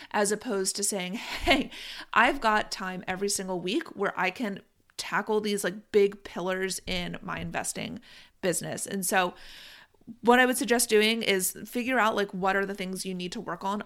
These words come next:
all the time. I realize something like marketing may not be something you actively need to do, but if you think about it from the lens of, like, "Hey, marketing is the day where I'm allowed to do, like, Zillow Zoom, doom scrolling,"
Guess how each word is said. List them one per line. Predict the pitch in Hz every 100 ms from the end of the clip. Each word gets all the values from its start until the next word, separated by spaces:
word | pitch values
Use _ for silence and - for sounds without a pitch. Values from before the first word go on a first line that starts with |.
| -
all | 180 170
the | 175 165
time. | - 147 220 359 - - -
I | -
realize | 208 220 202 208
something | 208 202
like | 185 147 - -
marketing | 254 403 320 262 240 220
may | 220 202 -
not | 196 196
be | 202
something | 202 180 190 - -
you | 180 196 -
actively | 165 - 180 190
need | 180 175 165
to |
do, | 175 208 214 208 196 - 196
but | 226 196 180 - - - -
if | 226
you | 254 269
think | 247 226
about | 220 202 196
it | 190
from | 202
the | 190
lens | 180 180
of, | 190
like, | 185
"Hey, | - 285 233 185
marketing | 175 202 240 359 339
is | 262
the | 226
day | 185 180
where | 180
I'm | 180
allowed | 180 170 170
to | 185
do, | 175
like, | 170 165 - - -
Zillow | 202 185 175 170 170
Zoom, | 185 160 180 -
doom | 180 175
scrolling," | 185 - 330 - - - 330 277